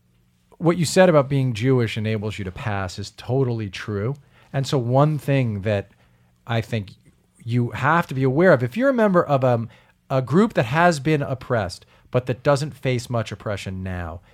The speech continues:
you have a couple of different choices. And so one choice is to just pass. There's this great movie called Sunshine, not the Danny Boyle one, the other one, about, uh, that Ralph Fiennes stars in, about generations, um, who are able to assimilate,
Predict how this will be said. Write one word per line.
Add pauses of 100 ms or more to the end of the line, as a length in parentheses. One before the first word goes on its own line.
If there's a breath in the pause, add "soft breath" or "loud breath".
(100)
you
have
a
couple
of
different
choices.
And
so (240 loud breath)
one
choice
is
to
just
pass. (360 soft breath)
There's
this
great
movie
called
Sunshine,
not
the
Danny
Boyle
one,
the
other
one, (340 loud breath)
about, (140)
uh, (240)
that
Ralph
Fiennes
stars
in,
about
generations,
um, (280 soft breath)
who
are
able
to
assimilate,